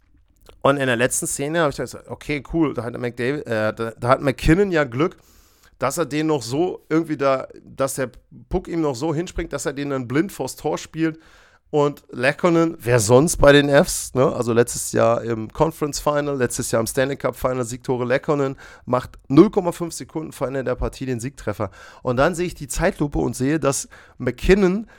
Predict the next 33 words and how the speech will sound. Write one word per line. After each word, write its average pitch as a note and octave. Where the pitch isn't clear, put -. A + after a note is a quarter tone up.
sich E3
den D3
da C#3+
genau D#3+
mit D#3
dem C3
Hacken G3+
quasi, F3+
mit D#3
der B2+
Kufe A3
hingespielt G3
hat, E3+
wo D#3+
er D#3
ihn D#3
hinhaben D#3
wollte, D#3+
für A3+
diesen G3+
Pass -
blind D3+
vors F3+
Tor. E3
Und D3+
das -
sind G3
halt, F#3+
das F#3
sind A3+
wirklich G#3
diese E3+
Highlights. C#3+